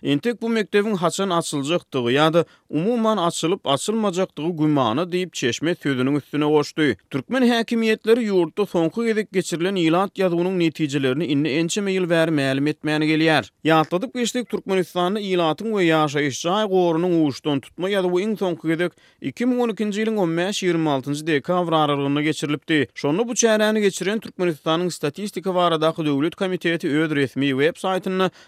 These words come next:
bu ýazywyň tapgyrlaýyn deslapky netijeleriniň iki müň on üçünji ýylyň iýul-awgust aýlaryna soňky netijeleriniň iki müň on dördünji ýylda yglan ediljekdigini ma'lum edipdi.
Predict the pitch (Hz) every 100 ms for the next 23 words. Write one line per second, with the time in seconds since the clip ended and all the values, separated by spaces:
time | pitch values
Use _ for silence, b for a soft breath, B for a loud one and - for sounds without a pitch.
0 | B 175 240 220 190 196 233 - 170 -
1 | 160 151 170 196 175 165 - 135 117 180
2 | 190 185 175 175 180 180 151 143 214 226
3 | 220 190 196 180 196 196 b b b -
4 | 202 233 226 147 170 185 196 180 190 196
5 | 196 196 196 196 170 139 - 196 196 196
6 | 175 185 190 190 139 220 220 214 196 185
7 | 160 156 160 175 165 185 143 135 160 170
8 | 151 131 131 123 151 - 151 156 139 135
9 | 147 147 147 - 151